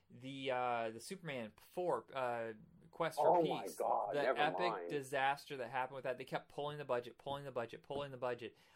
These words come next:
Speaker 1: I just got done reading John Cryer's book, and he was talking about how production on it went,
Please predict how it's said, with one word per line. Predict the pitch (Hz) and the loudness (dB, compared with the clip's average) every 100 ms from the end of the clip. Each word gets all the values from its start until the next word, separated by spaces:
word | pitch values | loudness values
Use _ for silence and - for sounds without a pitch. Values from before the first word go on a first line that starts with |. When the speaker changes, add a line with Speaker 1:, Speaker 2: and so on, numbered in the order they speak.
| - | -4
Speaker 1:
I | 143 | -2
just | 156 170 | -2 -2
got | 170 | -2
done | 151 147 | -2 -6
reading | 143 139 | -8 -10
John | 127 135 131 | -4 -4 -4
Cryer's | - 135 127 117 | -2 2 2 -2
book, | - 143 104 - - - | -2 -2 -2 -8 -20 -12
and | - | -6
he | 131 | -4
was | 123 | -2
talking | - 135 135 | 0 0 0
about | 123 113 110 | -2 -2 0
how | 113 110 | -2 -2
production | 131 127 - 120 | -2 -4 -4 -8
on | |
it | 113 | -8
went, | 135 156 117 | -8 -8 -8